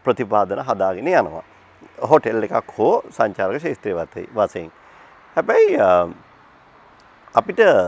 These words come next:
ගැටලු රාශියක් තියෙනවා. පළවෙනි ගැටලුව තමයි සංචාරකයෝ ලංකාවට එන ප්‍රධාන රටවල් දහය විතර අසංක අපිට ආපු ප්‍රධාන රටවල් දහයම මේ වෙලේ තියෙන්නේ බොහොම මේ සෞඛ්‍යමය ගැටලු තියෙන රටවල් බවට පත්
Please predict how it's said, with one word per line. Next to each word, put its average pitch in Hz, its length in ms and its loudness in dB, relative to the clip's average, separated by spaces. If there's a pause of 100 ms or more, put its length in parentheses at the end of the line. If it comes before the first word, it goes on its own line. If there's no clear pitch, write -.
(260)
ගැටලු 151 420 -2
රාශියක් 110 500 0
තියෙනවා. 92 360 -6
පළවෙනි 139 420 -2
ගැටලුව 117 360 -4
තමයි 113 520 -4
සංචාරකයෝ 143 800 -2
ලංකාවට 135 680 -4
එන 110 160 -4 (760)
ප්‍රධාන 190 440 2
රටවල් 175 560 -2
දහය 135 320 0
විතර 120 280 -8
අසංක 101 440 -6 (880)
අපිට - 320 -4
ආපු 139 320 0
ප්‍රධාන 120 360 -2
රටවල් 131 440 -4
දහයම 131 440 -4 (640)
මේ 113 280 -4
වෙලේ 135 260 -6
තියෙන්නේ 151 440 -8
බොහොම 107 340 -8 (460)
මේ 90 520 -12 (300)
සෞඛ්‍යමය 120 600 2
ගැටලු 113 340 -6
තියෙන 135 200 -4
රටවල් 92 400 -6
බවට 90 380 -6
පත් - 160 -6